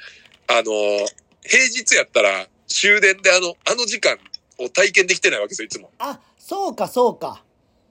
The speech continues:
Speaker 1: そう。で、まあ、カンにも言われたけど、「あ、そっか、今日日曜日やから最後までおれんのか」っていう、
Speaker 2: うん。
Speaker 1: あのー、練習終わってからの、まあ、なんていうんですかね。まあ、ピロートークじゃないけど、
Speaker 2: 喋りやろ。
Speaker 1: あの、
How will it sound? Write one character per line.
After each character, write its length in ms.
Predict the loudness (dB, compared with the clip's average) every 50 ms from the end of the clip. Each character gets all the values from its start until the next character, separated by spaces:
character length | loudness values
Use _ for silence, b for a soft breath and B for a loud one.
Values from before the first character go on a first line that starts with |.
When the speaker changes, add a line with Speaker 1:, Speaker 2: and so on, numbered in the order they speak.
| _ _ _
Speaker 1:
そ 300 | 0 2 2 2 2 2
う。 40 | 0
で、 80 | 2 2
ま 100 | 2 2
あ、 40 |
カ 140 | 2 2 0
ン 40 | 0
に 60 | -2
も 60 | -4
言 80 | 0 0
わ 80 | 0 0
れ 80 | 0
た 80 | -4 -6
け 120 | -8 -6
ど、 340 | -4 -2 -2 -2 -4 -6 -6 -2
「あ、 140 | -2 -2 2
そ 140 | 2 0
っ 20 | 0
か、 160 | 0 -4 -2 0
今 100 | 2 2 4 4 2 2 0
日 20 |
日 400 | -2 -4 -4 -4 -6 -8 -8 -12 -6
曜 40 | -2
日 60 | 0
や 80 | 0 0
か 60 | 0
ら 80 | -2 2
最 160 | 2 2 2
後 40 | 2
ま 80 | 0 -2
で 60 | 0
お 80 | 2
れ 100 | 2 2
ん 60 | 2 2
の 120 | -2 0
か」 160 | 0 -2 -2 -2
っ 0 |
て 140 | -2 -2
い 100 | -2 0
う、 420 | 0 0 0 0 0 0 -2 -2 -6
Speaker 2:
う 80 | -12
ん。 100 | -20 -20 -20 -20 -20 B B B B -4
Speaker 1:
あ 140 | 0 0 0
の 160 | 0 -2 -6
ー、 420 | -4 -4 -2 -2 -2 -2 -4 -4 _ _ _ _ _
練 200 | 2 2 2 2
習 160 | 2 0 0
終 80 | 2 2
わ 120 | 2 2
っ 40 | 0
て 140 | _ -2 2
か 120 | 2 4
ら 100 | 4 4
の、 80 | 2 2
ま 40 | 0
あ、 40 | 0
な 20 |
ん 20 | 0 -2 -2 0
て 60 | -2 -4
い 40 |
う 20 | -2
ん 40 | -2
で 80 | -4
す 120 | -4 -4 -4
か 80 | -4
ね。 160 | -6 -6 -8 _ B B B B B B
ま 100 | -2 -2
あ、 40 | 0
ピ 160 | 2 0 2
ロ 80 | 2
ー 60 | 2 2
ト 100 | 2 2
ー 80 | 2
ク 80 | 2 0
じ 100 | -2 0
ゃ 20 |
な 100 | 0 0
い 40 | 0
け 120 | 0 -2
ど、 100 | -2 -2
Speaker 2:
喋 200 | -2 -2 -2 -2
り 80 | -4 -4
や 80 | -4 -2
ろ。 80 | -2
Speaker 1:
あ 280 | -2 0 0 0 0 0
の、 60 | -2